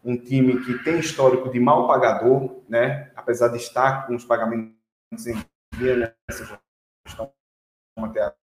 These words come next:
agora, mas, é, o que vai ficar para que um clube da Série C contrate de forma emergencial para substituição de jogador importante no seu plantel, com certeza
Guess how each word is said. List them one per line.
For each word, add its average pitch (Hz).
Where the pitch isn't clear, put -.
agora, 139
mas, 113
é, 110
o 120
que 151
vai 147
ficar 120
para 127
que 143
um 147
clube 180
da 160
Série 139
C -
contrate 127
de 120
forma 139
emergencial 135
para 123
substituição 127
de 117
jogador 117
importante 147
no 151
seu 127
plantel, 131
com 101
certeza 127